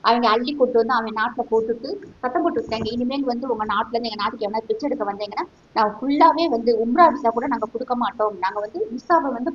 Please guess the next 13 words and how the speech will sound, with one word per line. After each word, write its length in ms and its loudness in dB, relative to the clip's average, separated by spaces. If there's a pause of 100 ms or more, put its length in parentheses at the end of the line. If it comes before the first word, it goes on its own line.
பேன் 320 4
பண்ணிடுவோம்" 500 -2
அப்படின்னு 300 -8
சொல்லியிருக்காங்க. 440 -8 (400)
ஏற்கனவேவும் 1000 2 (300)
அமெரிக்கா 560 0
வந்து 320 -2 (320)
இப்படி, 260 0 (680)
அதாவது 340 2
இப்போ 200 4
டூரிஸ்ட் 460 0
விசாவை 380 2
கூட 200 -2